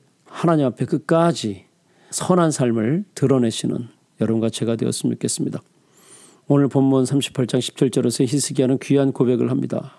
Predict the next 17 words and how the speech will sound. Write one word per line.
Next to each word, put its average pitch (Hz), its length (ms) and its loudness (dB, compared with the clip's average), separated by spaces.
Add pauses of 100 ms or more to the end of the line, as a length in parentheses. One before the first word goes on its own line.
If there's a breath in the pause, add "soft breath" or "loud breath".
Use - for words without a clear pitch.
(500 soft breath)
"보옵소서, 120 840 -2 (160)
내게 120 260 2
큰 165 320 0
고통을 139 420 0
더하신 117 360 -2
것은 107 460 -2 (440 soft breath)
내게 113 280 0
평안을 170 560 2
주려 139 280 0
하심이라." - 640 -6 (100)
주께서 139 600 0 (320 loud breath)
내 143 180 4
영혼을 139 320 2
사랑하사 123 680 0
멸망의 156 580 4
구덩이에서 139 560 2
건지셨고 131 840 0